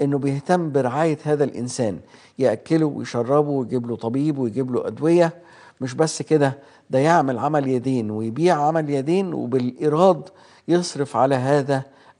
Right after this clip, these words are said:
الإنسان. تعرف الإنسان ده؟ لا، معرفوش. ما يعرفوش، لكن ربنا حط في قلب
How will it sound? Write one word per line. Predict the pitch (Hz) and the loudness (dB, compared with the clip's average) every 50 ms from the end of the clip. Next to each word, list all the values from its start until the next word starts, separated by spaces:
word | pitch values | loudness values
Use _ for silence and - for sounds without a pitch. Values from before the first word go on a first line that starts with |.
| - | -4
الإنسان. | 127 127 104 101 123 123 - - 127 110 98 82 67 - - _ _ _ _ _ _ _ _ _ _ | -4 -2 -2 -4 -4 -6 -4 -2 -2 -2 -2 -2 -8 -12 -16 _ _ _ _ _ _ _ _ _ _
تعرف | - 180 196 190 170 160 - | 4 6 6 6 6 4 0
الإنسان | 151 110 110 143 147 - 170 170 170 | -2 -6 -6 -6 -6 -4 -4 -4 -4
ده؟ | 170 165 160 | -4 -6 -6
لا، | 151 156 160 | -2 -2 -2
معرفوش. | 156 143 135 135 127 127 123 - - 139 113 - - - - - - _ _ _ _ _ _ _ _ _ _ _ _ _ _ _ _ _ _ _ _ _ _ _ _ _ _ _ _ _ _ _ _ _ _ _ _ _ _ _ _ - | 0 2 4 4 2 2 -2 -4 -6 -6 -6 -6 -10 -14 -14 -16 -20 _ _ _ _ _ _ _ _ _ _ _ _ _ _ _ _ _ _ _ _ _ _ _ _ _ _ _ _ _ _ _ _ _ _ _ _ _ _ _ _ 0
ما | 147 | 2
يعرفوش، | 147 160 170 160 - 247 165 - - - - - _ _ _ _ _ _ _ _ _ _ _ | 4 2 2 0 -2 -8 -10 -10 -12 -18 -20 -20 _ _ _ _ _ _ _ _ _ _ _
لكن | - 143 151 151 151 - 147 131 120 - - _ - - _ _ _ _ _ _ _ _ _ _ _ _ _ _ _ _ _ _ _ _ _ _ _ _ _ _ _ - - | 4 6 6 6 6 2 0 0 -2 -4 -10 _ -20 -20 _ _ _ _ _ _ _ _ _ _ _ _ _ _ _ _ _ _ _ _ _ _ _ _ _ _ _ -10 0
ربنا | 135 143 135 123 185 185 180 151 | 2 2 4 4 4 4 4 2
حط | 131 156 170 170 - - - - - _ _ _ _ _ _ _ _ _ | 4 2 2 2 2 -8 -20 -20 -20 _ _ _ _ _ _ _ _ _
في | - - 185 180 165 143 - - - _ - | -6 -2 0 2 2 2 0 -2 -6 _ 4
قلب | 165 175 175 151 123 110 80 - | 4 6 6 4 2 0 -6 -12